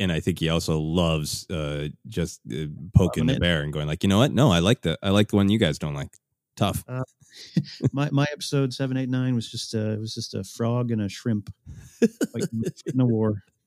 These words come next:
Speaker 1: Uh, wouldn't that be amazing if we, uh, finally saw the notes for Lucas's treatment, and it's like, "Oh, there's a Jedi killer, but then there's a New Hope, and also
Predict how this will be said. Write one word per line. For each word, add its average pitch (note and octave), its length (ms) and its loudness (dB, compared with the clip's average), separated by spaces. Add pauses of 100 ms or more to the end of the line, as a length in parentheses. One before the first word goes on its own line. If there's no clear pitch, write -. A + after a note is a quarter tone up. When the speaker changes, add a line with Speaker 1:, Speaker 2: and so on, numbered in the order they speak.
(1200)
Speaker 1:
Uh, E2+ 280 2
wouldn't A2+ 220 6
that G#2 120 4
be G2 120 4
amazing F2 640 2
if D#2 320 -6
we, D2+ 560 -2
uh, D#2 260 -4
finally G2+ 580 2
saw E2 520 0
the D#2 220 -4
notes D#2 420 -4
for D2+ 320 -2
Lucas's D#2 420 -4
treatment, D#2+ 500 -4
and D#2 120 -6
it's D2+ 180 -8
like, D2+ 300 -4
"Oh, E2+ 340 0
there's E2+ 220 0
a F2 160 0
Jedi A2+ 800 4
killer, A#2 400 4
but F#2+ 120 0
then G2 120 2
there's G2 180 2
a G2+ 60 2
New G#2 200 6
Hope, A2+ 240 6
and G2 120 4
also C#3 380 6